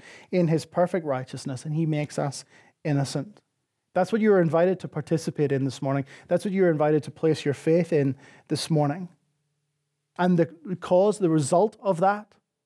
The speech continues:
is that your life will begin to exude joy and delight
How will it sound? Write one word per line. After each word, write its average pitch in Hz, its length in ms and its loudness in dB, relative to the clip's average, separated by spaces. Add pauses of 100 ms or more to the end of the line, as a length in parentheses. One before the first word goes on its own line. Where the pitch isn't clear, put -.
(640)
is 151 100 -8
that 165 80 -2
your 156 200 2
life 147 360 0
will 139 80 -2
begin 143 440 0
to - 180 -8
exude 131 800 0 (340)
joy 147 680 2
and 139 180 -6
delight 127 560 -2